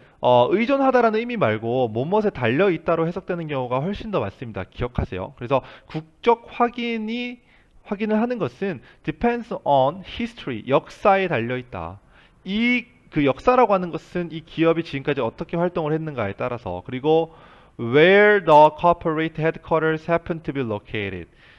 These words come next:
이거 여기 where부터 여기까지가 history와 병렬이에요. 요렇게 병렬. 그러니까 depend on에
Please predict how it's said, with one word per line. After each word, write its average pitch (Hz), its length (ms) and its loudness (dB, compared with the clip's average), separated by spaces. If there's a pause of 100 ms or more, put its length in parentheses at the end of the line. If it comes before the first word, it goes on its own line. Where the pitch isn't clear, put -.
(100)
이거 151 400 6
여기 135 180 0
where부터 180 960 2
여기까지가 170 840 0 (180)
history와 196 800 0
병렬이에요. 135 720 2
요렇게 170 340 -2
병렬. 110 380 -4
그러니까 127 120 0
depend 240 580 0
on에 156 680 2